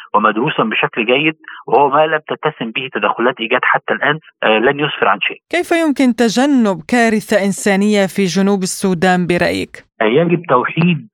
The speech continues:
Speaker 1: توحيد الجهود، توحيد جهود المجتمع الدولي في الإطار الإنساني والكف، آه، يعني عن دعم أي من، آه،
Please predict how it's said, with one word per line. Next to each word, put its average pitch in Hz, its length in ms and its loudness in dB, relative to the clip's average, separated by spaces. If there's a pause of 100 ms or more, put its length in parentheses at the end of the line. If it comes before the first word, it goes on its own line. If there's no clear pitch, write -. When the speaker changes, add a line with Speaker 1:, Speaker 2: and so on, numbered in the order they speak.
(120)
Speaker 1:
توحيد 170 360 2
الجهود، 123 440 0
توحيد 113 340 -2
جهود 135 300 -2
المجتمع 120 480 -2
الدولي 131 500 -4 (420)
في 139 60 0
الإطار 131 640 2
الإنساني 113 600 -6
والكف، 107 420 -2 (220)
آه، 104 260 -2 (200)
يعني 101 380 0
عن 123 340 -2
دعم 120 440 0
أي 135 220 -2
من، 123 280 -4 (460)
آه، 98 260 2